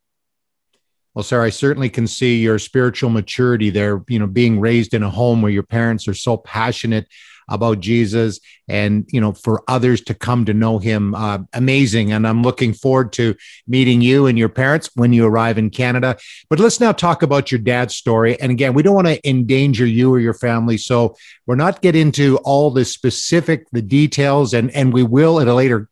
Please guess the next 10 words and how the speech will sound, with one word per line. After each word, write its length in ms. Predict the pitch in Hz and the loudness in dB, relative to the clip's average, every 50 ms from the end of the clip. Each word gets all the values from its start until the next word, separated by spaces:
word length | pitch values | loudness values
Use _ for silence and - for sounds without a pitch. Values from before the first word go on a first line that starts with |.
| _ - | _ -2
date, 360 | 139 139 156 160 110 107 - | 0 2 2 2 0 -2 -4
whether 300 | 127 127 127 120 117 120 | -2 -2 0 2 2 2
on 100 | 113 110 | 2 2
this 160 | 123 147 143 | 2 2 0
program 560 | - - - 139 143 131 127 135 139 135 127 113 | 0 -2 0 0 0 0 0 -2 0 0 -2 -2
or 60 | 110 | 0
one 180 | 101 123 135 | 0 0 0
hundred 300 | 127 123 135 127 123 107 | 0 -2 0 -2 -2 -2
Huntley 280 | 110 135 143 123 143 120 | -2 -2 -2 -2 -4 -4
Street. 360 | - - - 113 113 101 - | -2 -2 -2 -2 -2 -4 -6